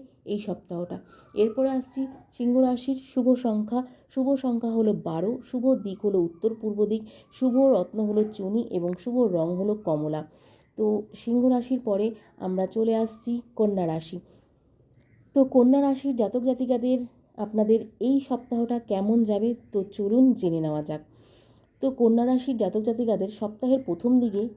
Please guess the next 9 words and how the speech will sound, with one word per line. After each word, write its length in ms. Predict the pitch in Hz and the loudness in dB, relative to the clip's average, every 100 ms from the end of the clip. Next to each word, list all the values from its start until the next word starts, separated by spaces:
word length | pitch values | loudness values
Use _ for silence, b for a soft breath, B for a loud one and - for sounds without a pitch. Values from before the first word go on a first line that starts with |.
| - | -6
কাজের 360 | 202 202 233 | -4 0 -2
জন্য 380 | 233 220 208 220 202 | 0 0 0 -2 -6
বাড়ির 360 | 190 196 220 214 - | -4 0 0 -2 -8
কেউ 220 | 247 269 | -2 0
বাইরে 440 | 247 196 175 190 226 | 0 0 -2 0 0
যাওয়ার 360 | 214 190 214 | -2 -2 0
মতে 560 | 214 185 - _ - 220 | -2 -4 -10 _ -4 0
মনোকষ্ট 560 | 175 180 208 202 202 214 | 0 -2 0 -2 -4 -10
কিন্তু 340 | 214 202 233 | -8 -6 -6